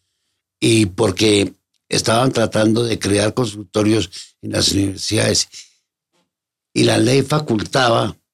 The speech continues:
a esta institución para controlar esos consultorios. Entonces, siendo gran colombiano, pues, se les facilitó todo. Pero eso, pero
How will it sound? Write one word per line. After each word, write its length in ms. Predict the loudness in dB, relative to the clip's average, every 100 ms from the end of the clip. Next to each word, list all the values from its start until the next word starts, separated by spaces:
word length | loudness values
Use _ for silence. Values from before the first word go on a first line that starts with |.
| _ _ _ -8
a 260 | -2 0
esta 240 | 0 0 2
institución 720 | 2 2 0 -2 -2 -6 -10 _ _ -12 -2
para 220 | 0 0
controlar 440 | -2 -4 -10 -2
esos 240 | 0 2 0
consultorios. 880 | 0 -2 -8 -14 -14 -16 -20 _ _ _ _ _ _ _ _ _ _ _ _ _ _
Entonces, 240 | -12 -4 0
siendo 260 | 4 4
gran 160 | 4 4
colombiano, 640 | 2 4 4 2 2 0
pues, 400 | -2 -8 -10 -20 _ _
se 100 | -12
les 120 | -8
facilitó 560 | -4 -2 0 -2 -6 -12
todo. 340 | -8 -8 -8 _ _ _ _ _ _ _ _
Pero 180 | -8 -2
eso, 200 | 0 2
pero 360 | 0 0 0